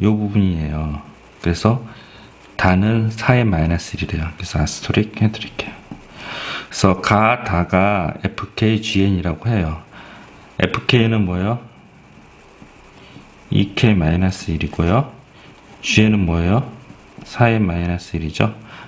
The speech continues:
나는 삼이죠. 이게 삼이에요. 그래서 에프 삼, 지삼 대입해서 계산하시면 답이 이 번이 된다고 합니다. 아시겠죠?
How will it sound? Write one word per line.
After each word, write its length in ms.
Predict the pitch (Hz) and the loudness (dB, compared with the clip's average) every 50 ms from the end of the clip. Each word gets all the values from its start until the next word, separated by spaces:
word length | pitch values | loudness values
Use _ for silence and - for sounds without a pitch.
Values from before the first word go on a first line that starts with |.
| - - | -8 -2
나는 320 | - - 90 95 98 101 98 | 0 2 2 4 2 0 0
삼이죠. 560 | - - 143 131 113 92 - - 117 110 - - - - - - _ _ _ _ - - - - - - - - - - - - - - - - - | 0 2 2 4 4 2 0 0 -2 -4 -4 -8 -20 -20 -20 -20 _ _ _ _ -20 -20 -20 -20 -20 -20 -20 -20 -20 -20 -20 -20 -20 -20 -14 -6 -2
이게 140 | 98 87 90 | -2 -2 -2
삼이에요. 640 | - - 120 120 110 101 87 80 76 90 110 127 - - - - - - - - - - - - - - - - - - - - - - - - | 0 2 2 4 4 4 2 2 0 0 -2 -2 -4 -10 -20 -20 -20 -20 -20 -20 -20 -20 -20 -20 -20 -18 -16 -14 -14 -12 -14 -16 -16 -18 -14 -4
그래서 520 | - 101 101 98 - - 135 147 135 120 - - - | 0 0 0 2 2 2 2 2 0 -2 -6 -4 -6
에프 260 | - - - - 101 | -6 -4 0 -2 0
삼, 420 | - - - 113 104 87 78 - - - - _ - - - - | 0 2 2 2 2 2 -2 -6 -12 -20 -20 _ -20 -14 -6 -2
지삼 560 | - - 98 92 90 - - 117 101 90 80 | 0 2 2 2 2 2 0 0 0 -2 -4
대입해서 400 | - - 87 - - 87 - - | -6 -8 -6 -6 -6 -8 -8 -6
계산하시면 840 | - 92 - - 92 90 85 - - - 92 98 98 90 76 - - - - - - - - - - | -8 -8 -4 0 0 0 0 -2 -2 0 2 2 2 2 -2 -4 -12 -16 -20 -20 -20 -20 -20 -16 -10
답이 240 | - - - - 85 | -6 -4 0 0 2
이 120 | 87 92 | 2 2
번이 240 | 95 110 107 104 95 | 2 2 2 0 -2
된다고 340 | - - - 82 - - 85 | -4 -8 -10 -12 -10 -10 -8
합니다. 360 | 98 123 120 - - - - - | -6 -6 -6 -6 -6 -10 -12 -12
아시겠죠? 500 | - - - - - - - 110 107 | -12 -12 -12 -12 -8 -6 -6 -6 -6